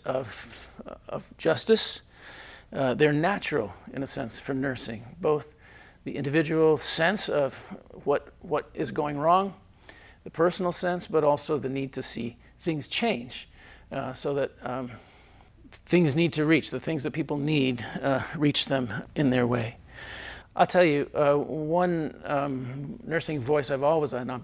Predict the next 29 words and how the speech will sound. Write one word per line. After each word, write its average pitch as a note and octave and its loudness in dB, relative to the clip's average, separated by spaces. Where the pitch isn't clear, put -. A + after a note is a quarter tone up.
just - -6
close E3+ 4
with B2+ -2
this C#3 -2
comment. C3 -6
Uh, B2+ -6
one D3 -4
nursing D3+ -2
voice D3 0
I've C#3 2
always D3+ 0
appreciated B2+ -4
is C#3 -4
the B2 -8
fact C#3+ -2
that, - -8
uh, C3+ -2
the - -6
League D3 0
of C3 -2
Women D3+ -2
Voters, B2+ 0
um, B2+ -6
usually F3 6
includes D#3 2
nursing, D3 -4
uh, C#3 0
groups' D#3+ 2
policies E3+ 2